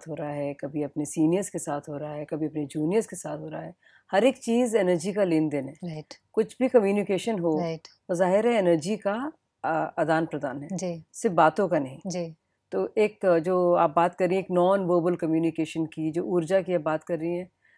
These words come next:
Speaker 1: तो वो तो मतलब उसमें बहुत काम करना पड़ेगा।
Speaker 2: उसमें क्या काम करना पड़ेगा? और ही आप देखें,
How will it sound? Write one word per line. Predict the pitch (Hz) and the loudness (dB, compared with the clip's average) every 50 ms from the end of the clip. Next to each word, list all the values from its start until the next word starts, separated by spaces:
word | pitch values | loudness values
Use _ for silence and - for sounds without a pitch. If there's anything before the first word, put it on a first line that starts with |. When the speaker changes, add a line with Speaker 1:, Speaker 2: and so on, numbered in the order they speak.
| _ _ _ _ _ _ _ _ _ - | _ _ _ _ _ _ _ _ _ -4
Speaker 1:
तो | 220 214 214 | -2 -2 0
वो | 214 214 220 | 0 0 -2
तो | 214 - 226 220 214 | -2 0 0 0 2
मतलब | 208 214 - 202 220 208 180 175 _ - _ _ - | 0 0 0 0 -2 -2 -2 -6 _ -20 _ _ -16
उसमें | 208 - 214 202 | -10 -6 -4 -4
बहुत | 180 180 185 - | -2 -2 -2 -2
काम | - 170 165 170 | -2 -2 -2 -2
करना | 165 185 170 175 175 | -4 -6 -6 -6 -6
पड़ेगा। | 175 - 180 185 190 202 202 190 - _ _ _ _ _ _ _ _ - | -6 -6 -8 -8 -10 -10 -14 -18 -18 _ _ _ _ _ _ _ _ -8
Speaker 2:
उसमें | 220 214 - - - 233 226 | -8 -8 -6 -6 -6 -6 -6
क्या | - 247 233 226 | -4 -4 -4 -4
काम | - - 185 180 180 175 | -2 -4 -4 -2 -2 -4
करना | - 170 165 170 | -4 -4 -4 -4
पड़ेगा? | 160 - 170 170 165 196 202 _ - | -6 -4 -4 -4 -4 -6 -6 _ 2
और | 190 185 196 226 254 | 4 6 6 6 4
ही | 277 277 | 4 4
आप | 247 214 214 190 | 6 4 4 4
देखें, | 175 185 190 185 - - - 170 165 175 233 294 | 2 -2 -2 -2 -4 -8 -6 -6 -4 -4 -6 -8